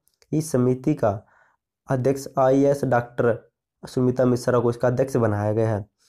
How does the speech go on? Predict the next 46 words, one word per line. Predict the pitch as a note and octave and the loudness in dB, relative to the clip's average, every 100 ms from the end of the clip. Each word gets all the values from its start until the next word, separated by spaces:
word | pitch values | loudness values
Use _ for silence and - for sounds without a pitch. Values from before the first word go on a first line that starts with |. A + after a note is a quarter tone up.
| _ _ | _ _
दोस्तों, | B2+ B2+ | -2 0
आप | D3 C#3+ | 0 0
वीडियो | C#3 D3+ | 2 2
को | D3+ | 2
लाइक | B2+ B2+ | 2 2
और | C#3 | 0
चैनल | C3+ C#3+ C#3 | 0 0 2
को | C#3+ | 0
सब्सक्राइब | D3 C#3 - C#3+ C#3+ | -2 -4 0 -2 0
जरूर | A#2 G#2+ | -2 0
कर | A2+ | -2
दें | G#2+ G#2+ - _ _ _ | -2 -4 -6 _ _ _
और | B2+ | -4
साथ | B2+ C#3+ | 0 0
ही | C#3+ | 0
कमेंट | D#3 D#3+ E3+ | 0 2 2
जरूर | C#3+ A#2+ | 2 0
करना | B2 C3 | 2 0
आपको | C3 C3+ | 0 -4
कितने | C#3 D3 D3 | -2 -2 0
क्वेश्चनों | C3 B2+ C3+ C3 | 0 0 0 0
का | |
आंसर | B2 B2 A#2 | 0 0 -2
पता | A2+ G#2+ | 0 -2
था, | - | -4
ताकि | A2+ B2 C#3 | -4 -4 0
मुझे | C3+ C3+ | 0 0
भी | D#3 | -2
पता | C#3+ - | -2 -2
चल | C3 B2+ | 0 -2
सके | - | 0
आपकी | C3 C3 F3+ | -4 -2 -2
तैयारी | C#3 A#2+ B2+ | 0 0 0
कैसी | A#2+ A2+ A2+ | -2 -2 -4
है। | A2 - _ _ _ - | -4 -6 _ _ _ -4
क्वेश्चन | B2+ C#3+ | -2 0
नंबर | C#3 C3+ | 0 0
छब्बीस | C3+ C3+ D#3+ F3 | 0 0 -2 0
है, | C#3+ F3 - _ _ - | -2 -2 -12 _ _ -2
हरियाणा | C3 C#3+ B2 C3+ | 2 2 2 0
की | D#3+ | -4
किस | - D#3+ C3+ | -4 -4 0
जिले | D3+ C#3 | 0 2
के | C#3 | 0
संजीव | C3+ C#3 C#3 F3+ | 0 0 2 2
ने | D3+ G#2 | 2 0